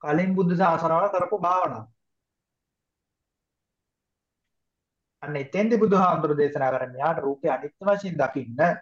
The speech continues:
කියලා කියනවට වැඩිය, ඊට වැඩිය හොඳයි. මොකද්ද? මෙයා කලින් කරපු භාවනාව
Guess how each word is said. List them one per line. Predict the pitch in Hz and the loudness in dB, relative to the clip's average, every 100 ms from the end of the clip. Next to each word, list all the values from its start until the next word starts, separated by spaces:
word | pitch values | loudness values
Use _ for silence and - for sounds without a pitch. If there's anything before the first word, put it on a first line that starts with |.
| _ _ _ _ _ _ _ | _ _ _ _ _ _ _
කියලා | 156 143 143 | -2 -2 0
කියනවට | 147 143 123 | 0 0 -4
වැඩිය, | 113 123 156 190 135 208 - _ _ _ _ _ _ | -4 -2 2 2 2 0 -6 _ _ _ _ _ _
ඊට | 147 220 | -4 2
වැඩිය | 240 220 190 | 4 4 2
හොඳයි. | 165 - _ _ _ - 143 135 | -2 -6 _ _ _ -6 -2 -2
මොකද්ද? | 127 151 165 | -2 -4 -2
මෙයා | 175 180 | 0 0
කලින් | 160 151 190 | 0 -2 -2
කරපු | 214 180 | -2 0
භාවනාව | 143 175 214 226 | 0 2 0 0